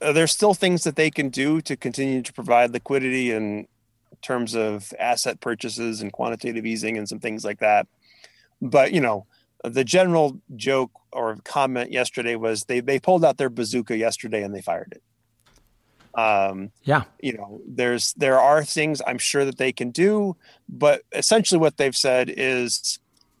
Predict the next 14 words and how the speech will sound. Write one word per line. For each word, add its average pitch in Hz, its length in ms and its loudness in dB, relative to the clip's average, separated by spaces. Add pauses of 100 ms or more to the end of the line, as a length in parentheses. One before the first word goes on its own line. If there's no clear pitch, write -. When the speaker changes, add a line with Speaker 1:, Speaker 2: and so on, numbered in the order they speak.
(400)
Speaker 1:
they've 127 360 -2
turned 170 340 0
it 151 80 -2
over 139 260 4
to - 160 -12
Congress 135 800 -2 (100)
and 123 220 -6
said, 117 540 0 (1120)
"It's 139 160 -2
time 165 180 2
for 165 100 -6
fiscal 175 300 -4
policy." - 460 -4 (100)
Speaker 2:
Yeah. 123 280 0